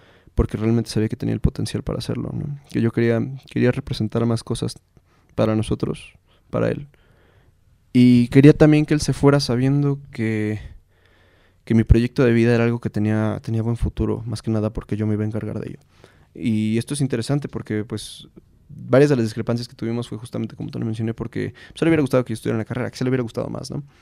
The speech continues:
Y él sentía que, que el rumbo de mi vida no estaba yendo tan bien porque no estaba haciendo lo que él creía que yo debía hacer. Y, pues, vaya, a veces son las discusiones con los papás, ¿no? A veces tienen ciertas ideas para ti. Y, pues, a mí,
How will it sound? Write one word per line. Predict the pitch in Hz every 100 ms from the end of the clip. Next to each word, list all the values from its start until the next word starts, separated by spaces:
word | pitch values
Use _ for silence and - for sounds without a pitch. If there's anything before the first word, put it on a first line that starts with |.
| - - - _ -
Y | 120 117 117 113
él | 120
sentía | 143 131 131 135 127
que, | - 110 107 101 -
que |
el | 110
rumbo | 113 120 131
de | 120
mi | 104
vida | 98 107
no | 110
estaba | 104 107 104
yendo | 98 101 104
tan | - 101 104
bien | 123 160 175 _ _ _ _ _
porque | 107 104 104
no | 110
estaba | - 117
haciendo | 107 117 123
lo | 113 104
que | 107
él |
creía | - 107 101
que | 104
yo | 101
debía | 101
hacer. | 101 - 143 _ _ _ _ -
Y, | -
pues, | - 160
vaya, | - -
a |
veces | 185 190 160
son | 165
las | 151
discusiones | 139 120 131
con | -
los | -
papás, | - - 131 127
¿no? | 120
A |
veces | 127 127
tienen | 127 123
ciertas | 113 - 113
ideas | 107 - -
para | - -
ti. | 120 139 - _ - _ _ -
Y, | 120 113 110 107 107 107 110 110 113
pues, | - 117 -
a | 120
mí, | 135 143 143 143 135